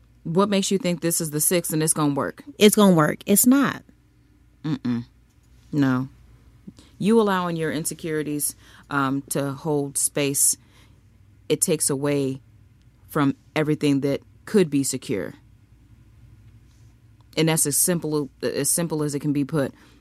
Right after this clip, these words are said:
Speaker 1: Me being insecure about everything takes away the security from everything.
Speaker 2: Yes.
Speaker 1: Leave that shit.
Speaker 2: Leave it alone.
Speaker 1: Heal it.
Speaker 2: Please do.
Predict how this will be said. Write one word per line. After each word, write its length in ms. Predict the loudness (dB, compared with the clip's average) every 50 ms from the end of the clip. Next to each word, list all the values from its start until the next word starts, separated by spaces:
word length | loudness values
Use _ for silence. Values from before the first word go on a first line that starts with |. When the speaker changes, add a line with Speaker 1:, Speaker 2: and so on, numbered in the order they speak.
| _ _ _ _
Speaker 1:
Me 360 | -4 0 2 2 2 2 2 2
being 300 | 2 0 0 0 0 0
insecure 800 | -2 -2 -2 0 -2 -2 -2 -2 0 2 2 2 0 0 -2 -4
about 360 | -4 -2 2 2 2 2 2 -2 _ _
everything 680 | 0 0 2 2 2 0 -2 -2 -2 -2 -2 -2 -2 -4 -6 _ -18 _ _ -16 -6
takes 280 | 0 0 0 2 2 0
away 240 | 0 2 2 2 2
the 100 | 0 0
security 760 | -2 -2 -4 -4 -2 0 2 2 2 2 2 0 0 -2 -4 -6 _ _ _ _ _
from 280 | -4 0 2 2 4
everything. 540 | 2 0 0 -4 -6 -8 -8 -10 -10 -10 -12 -12 -12
Speaker 2:
Yes. 480 | -12 -12 -12 -10 -10 -10 -10 -10 -10 -14 _ _ _ _ _ _ _ _ -20 -20 -20 -20 -20 -20 -20 _ _ -20 -20 -20 _ -20 -20 -20 -20 -20 -20 -20 -20 -20 -20 -20 -20 _ -20 -20 _ -20 -20 -18 -8 -2
Speaker 1:
Leave 180 | 0 2 2
that 160 | 4 2 0 0
shit. 260 | -2 -4 -4 -4 -6 -12 -18 -20 -20 -20 -20 -20 -20 -20 -20 -20 -20 _ -6
Speaker 2:
Leave 200 | -2 -2 -2 0
it 60 | 0
alone. 380 | -2 -2 -4 -4 -6 -10 -12 -14 -10 0
Speaker 1:
Heal 300 | 4 4 6 6 6 2
it. 120 | 0 -4 -8 _ _ _ _ _ _ _ _ _ _ _ _ _ _ _ -10
Speaker 2:
Please 260 | -4 -2 -2 -2 -4
do. 300 | -6 -10 -12 -12 -14 -14